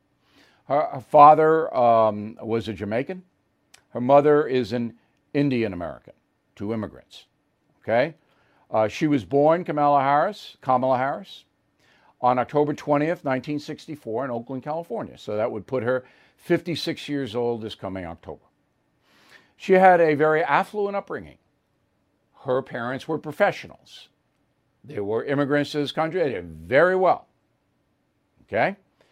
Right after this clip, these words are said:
She was deprived of nothing. She wasn't the little girl looking out the window being bused into a tough school. That's what she wants you to think. That's really not what happened. Yes, she was caught up in the busing. That's true.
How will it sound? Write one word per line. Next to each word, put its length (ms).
She 120
was 140
deprived 480
of 100
nothing. 340
She 200
wasn't 360
the 100
little 280
girl 380
looking 300
out 200
the 80
window 520
being 300
bused 380
into 420
a 60
tough 260
school. 480
That's 200
what 140
she 100
wants 260
you 80
to 100
think. 320
That's 260
really 220
not 320
what 180
happened. 380
Yes, 320
she 180
was 160
caught 300
up 160
in 60
the 60
busing. 460
That's 300
true. 420